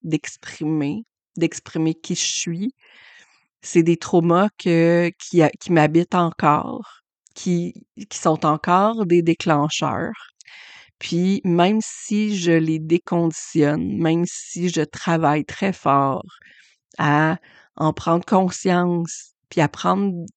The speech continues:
un, une position objective par rapport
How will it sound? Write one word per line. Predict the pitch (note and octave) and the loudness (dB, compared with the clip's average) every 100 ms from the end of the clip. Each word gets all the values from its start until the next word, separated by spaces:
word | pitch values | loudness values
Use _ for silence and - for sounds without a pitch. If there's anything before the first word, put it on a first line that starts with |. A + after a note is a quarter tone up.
| _ _ | _ _
un, | F3 E3+ E3+ E3+ - | 0 2 2 -2 -2
une | F3+ | -4
position | - F#3 F3 - F3+ D#3+ | 0 -2 -2 -2 -2 -2
objective | - F3 F#3+ F3 - - F3 E3+ D#3+ - - _ _ | 0 -2 0 -2 -4 -4 -2 -2 -8 -14 -20 _ _
par | F3 E3 | -2 0
rapport | D#3+ - D#3+ E3+ F3 | 0 0 2 2 0